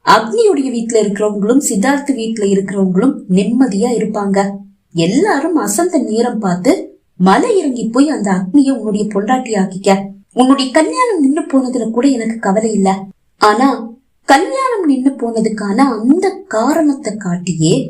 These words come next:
உனக்கு நம்ம தகுதிக்கு ஏத்த எந்த இடத்துலயும் பொண்ணு கொடுக்க மாட்டேன்னு சொல்றாங்க. அததான், அததான் என்னால தாங்கிக்கவே முடியல.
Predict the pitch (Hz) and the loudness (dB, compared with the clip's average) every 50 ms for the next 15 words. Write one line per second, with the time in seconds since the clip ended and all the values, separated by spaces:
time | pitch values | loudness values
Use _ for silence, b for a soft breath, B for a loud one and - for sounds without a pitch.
0 | - - _ - 240 269 294 294 - 269 262 254 254 349 440 480 453 - - 285 | -10 -14 _ 0 2 2 2 2 2 0 0 0 0 -2 -2 -2 -2 -2 0 0
1 | 262 254 277 - 269 - - 240 214 202 220 220 226 - 240 196 185 208 - 262 | 0 0 0 0 -2 -2 -6 -6 -4 -4 -4 -2 -2 -2 -2 -2 -2 0 0 0
2 | 285 294 311 254 190 196 196 196 - - 185 190 190 262 - - - - 277 330 | 0 -2 -2 -2 -2 0 -2 -2 -2 -4 -4 -2 -2 -2 -2 -2 0 0 0 0
3 | 392 415 392 - - 262 233 226 247 233 220 208 196 196 202 196 220 247 269 - | 0 -2 -2 -2 -2 -2 -2 -4 -4 -4 -4 -4 -4 -2 -2 -2 0 0 0 0
4 | - 208 196 190 180 202 190 190 185 185 185 185 185 - - - _ _ _ - | 0 -2 -2 -2 -2 -2 -2 -2 0 0 -2 -2 -4 -8 -14 -20 _ _ _ -2
5 | 208 208 208 208 196 208 247 247 247 240 240 240 240 233 - - - _ _ _ | 0 2 2 2 2 0 0 0 2 2 0 0 0 -4 -10 -16 -20 _ _ _
6 | - 185 196 202 220 226 226 330 370 349 - - 302 403 427 349 247 220 214 214 | 2 2 4 4 2 0 0 0 0 0 2 2 0 2 2 0 -2 -4 -4 -2
7 | 220 240 240 262 320 320 - - - - 208 196 233 277 311 330 320 285 - - | -2 0 0 0 0 0 -2 -6 -6 -6 -4 -2 2 2 4 4 4 0 -2 -6
8 | - - 196 - 214 233 220 202 185 180 196 190 185 180 185 | -6 -6 -2 0 0 0 0 -2 -4 -4 -2 -2 -2 0 0